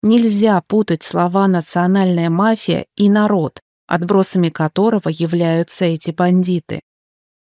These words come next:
Плохих народов не бывает. Эта азбучная истина еще не усвоена очень многими. Бандит остается бандитом, независимо от своей национальности.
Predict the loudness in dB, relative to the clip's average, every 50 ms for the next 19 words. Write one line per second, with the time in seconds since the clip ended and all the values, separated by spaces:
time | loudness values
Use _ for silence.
0 | _ _ _ 0 2 2 2 2 2 0 0 2 2 2 2 4 2 2 2 2
1 | 0 0 -2 0 0 0 2 2 2 2 2 2 0 0 0 -2 -4 -6 -10 -16
2 | _ _ _ _ _ -2 -2 -2 0 0 -2 -2 -2 0 0 0 0 0 0 -2
3 | 0 0 2 2 2 2 2 0 0 -2 -2 -2 -4 -4 -4 -2 0 0 0 0
4 | -2 -2 -2 0 2 2 4 4 4 2 2 0 -2 -4 -2 0 2 2 2 4
5 | 2 2 0 0 -2 -2 -2 -2 -2 0 0 2 2 2 2 2 0 -2 -2 -4
6 | -4 -4 -4 -6 -8 -12 _ _ _ _ _ _ _ _ _ -4 0 2 2 2
7 | 2 2 2 0 0 0 -2 -4 -2 -2 -2 -2 0 0 -2 -2 -2 -4 -4 0
8 | 2 2 4 4 2 2 0 -2 -2 -2 -2 -2 -4 -4 -4 -2 0 2 2 2
9 | 2 0 0 0 0 -2 -2 -2 0 0 2 2 0 -2 -4 -4 -4 -2 -2 -2
10 | -2 -2 -2 -2 -2 -2 -4 -4 -4 -2 0 0 0 0 0 -2 -2 -4 -6 -8
11 | -10 -12 -14 -14 -14